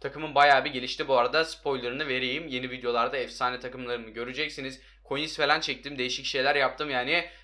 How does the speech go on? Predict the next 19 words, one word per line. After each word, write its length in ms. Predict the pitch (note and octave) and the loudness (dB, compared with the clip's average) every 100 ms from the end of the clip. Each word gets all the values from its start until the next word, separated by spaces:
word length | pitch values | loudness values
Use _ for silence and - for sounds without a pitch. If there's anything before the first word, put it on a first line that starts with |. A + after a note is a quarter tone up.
| _ | _
Beklemede 460 | D#3+ D#3+ E3 E3 E3 | 4 4 2 2 2
kalın. 300 | E3 D#3+ F3 | 2 2 0
Dediğim 280 | C#3+ C#3 C#3 | -2 -4 -4
gibi 180 | C3 A#2+ | -8 -8
bildirimleri 460 | B2+ B2 B2+ B2+ | -6 -6 0 4
açmayı 280 | B2 - C3 | 4 4 -8
unutmayın. 300 | B2 B2+ C#3 - - | -6 -6 -6 -12 -2
Çok 240 | E3 - | -2 -2
güzel 200 | B2 B2+ | -4 -4
izliyorsunuz 460 | A#2+ B2 A#2+ A#2+ A2 | -4 -8 -8 -10 -4
zaten. 260 | A2 A2+ | -4 -4
Sağ 300 | A2 C#3+ B2+ | -2 2 4
olun, 220 | A2+ A2+ | 2 0
var 220 | B2+ C3 A#2+ | 4 4 4
olun. 220 | A2+ A#2 | -4 -8
Teşekkür 560 | C3 C3 B2 G#2+ - | -6 -6 -8 -12 -6
ediyorum 340 | C#3+ D3 E3 D3+ | -4 2 2 4
arkadaşlar. 600 | C#3+ C#3 C#3 - D3+ - - _ _ _ _ _ _ _ _ _ _ | 2 0 -4 0 0 0 -10 _ _ _ _ _ _ _ _ _ _
Skriniar. 720 | - - D#3+ E3+ F3+ B2+ F#2 | -12 -8 -6 -6 -4 -2 -2